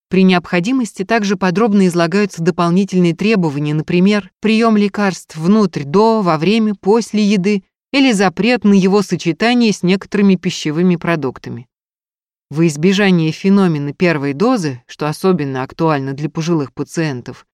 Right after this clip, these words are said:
врач может порекомендовать начать прием некоторых лекарств, например, лежа перед сном или в половинной дозе. С точки зрения организации лекарственного обеспечения,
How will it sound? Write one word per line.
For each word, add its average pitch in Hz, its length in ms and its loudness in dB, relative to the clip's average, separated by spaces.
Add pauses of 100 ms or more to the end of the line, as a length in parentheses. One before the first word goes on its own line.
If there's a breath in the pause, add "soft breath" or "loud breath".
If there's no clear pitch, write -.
(360)
врач 262 360 -2
может 254 340 0
порекомендовать 202 720 2
начать 196 340 -2
прием 214 380 0
некоторых 196 420 -2
лекарств, 247 580 -4
например, 202 500 0 (200)
лежа 262 440 -2
перед 220 340 -4
сном 147 540 -6 (420)
или 180 400 -2 (180)
в - 140 -20
половинной 180 580 2
дозе. 131 480 -4 (920)
С - 120 -20
точки 220 320 -2
зрения 208 480 2
организации 190 720 0
лекарственного 160 760 -4
обеспечения, 156 840 -6